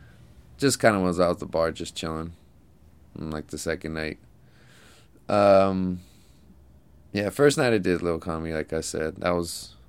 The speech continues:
that was a fun one. Made a couple jokes. Uh, I was like, "Yeah."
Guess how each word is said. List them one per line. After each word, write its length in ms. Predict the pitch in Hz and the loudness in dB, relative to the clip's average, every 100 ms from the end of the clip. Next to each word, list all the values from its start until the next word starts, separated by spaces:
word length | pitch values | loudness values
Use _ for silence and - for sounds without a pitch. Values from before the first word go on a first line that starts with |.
| - - - - - | -20 -20 -20 -20 -8
that 60 | - | -4
was 120 | 95 | -4
a 40 | |
fun 280 | 87 92 87 | -2 -4 -2
one. 260 | 87 90 - | -4 -4 -6
Made 160 | 104 90 | -2 -2
a 40 | |
couple 300 | 85 85 85 | -2 -6 -6
jokes. 480 | 76 80 80 - - _ _ _ - - - - _ _ _ _ _ - | -6 -6 -6 -12 -20 _ _ _ -20 -20 -20 -20 _ _ _ _ _ -2
Uh, 1040 | 98 90 90 87 85 85 85 85 85 82 82 - - - - - - - - | 2 4 4 2 2 0 0 -2 -4 -8 -12 -16 -20 -20 -20 -20 -20 -20 -20
I 1120 | - - - - - - - - - - - | -20 -20 -20 -20 -20 -20 -20 -20 -20 -18 -8
was 120 | 82 | -4
like, 160 | 82 | -4
"Yeah." 380 | 82 85 85 85 | -2 0 0 0